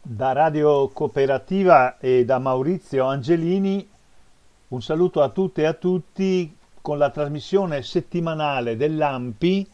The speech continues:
Associazione Nazionale Partigiani d'Italia, che va in onda preregistrata il primo maggio duemilaventi.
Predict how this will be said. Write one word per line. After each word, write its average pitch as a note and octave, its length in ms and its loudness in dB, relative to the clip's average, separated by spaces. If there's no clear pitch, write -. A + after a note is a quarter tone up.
Associazione D3 1080 0
Nazionale C#3+ 1000 0
Partigiani C3 760 -4
d'Italia, B2+ 960 0
che C#3 120 -2
va D3+ 120 8
in F#3 160 0
onda E3 600 4
preregistrata C3 1300 0
il C#3+ 680 2
primo F#3 380 0
maggio D3 480 0
duemilaventi. C3 1120 -4